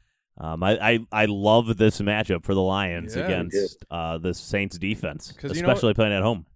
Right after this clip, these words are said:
Speaker 2: Especially, yeah, especially that short yard, short yardage gains are, are always harder to sustain than, you know, having a big shot offense. Like, I think if we can,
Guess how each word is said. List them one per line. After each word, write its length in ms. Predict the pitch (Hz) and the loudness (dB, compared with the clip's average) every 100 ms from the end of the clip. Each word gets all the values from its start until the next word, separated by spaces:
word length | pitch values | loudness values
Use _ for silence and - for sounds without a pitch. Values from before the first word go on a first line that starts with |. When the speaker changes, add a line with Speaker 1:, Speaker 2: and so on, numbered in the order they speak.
| - | -20
Speaker 2:
Especially, 600 | - 185 214 - 156 135 147 | -12 -8 -6 -6 -8 -8 -14
yeah, 260 | 131 175 147 | -8 -6 -6
especially 440 | 117 - 196 208 | -8 -8 -8 -4
that 140 | 147 - | -4 -4
short 280 | - 175 | -4 -4
yard, 160 | 165 147 | -2 -6
short 260 | - 190 226 | -4 -4 -2
yardage 640 | 202 196 202 156 127 - _ _ _ _ | 0 0 0 -4 -6 -16 _ _ _ _
gains 420 | 143 156 160 123 | -6 -6 -6 -8
are, 280 | 117 113 107 _ - | -10 -10 -12 _ -14
are 120 | 123 | -6
always 260 | 160 190 - | -2 -2 -4
harder 300 | 139 151 131 | -4 -4 -4
to 120 | 123 | -10
sustain 720 | 107 117 - 131 139 123 110 | -14 -14 -10 -8 -6 -10 -12
than, 460 | 117 120 113 110 101 | -12 -10 -10 -12 -16
you 160 | - 131 | -12 -8
know, 200 | 120 104 76 | -8 -8 -12
having 260 | 123 135 127 | -8 -6 -6
a 60 | 110 | -8
big 260 | 113 123 | -6 -6
shot 260 | - 120 117 | -6 -6 -4
offense. 520 | 104 120 - 113 104 | -4 -4 -6 -8 -6
Like, 200 | 113 110 _ _ _ | -6 -6 _ _ _
I 120 | - 185 | -2 -2
think 180 | 190 | -2
if 120 | 156 135 | -6 -6
we 140 | 202 | -6
can, 320 | 185 151 127 | -4 -6 -6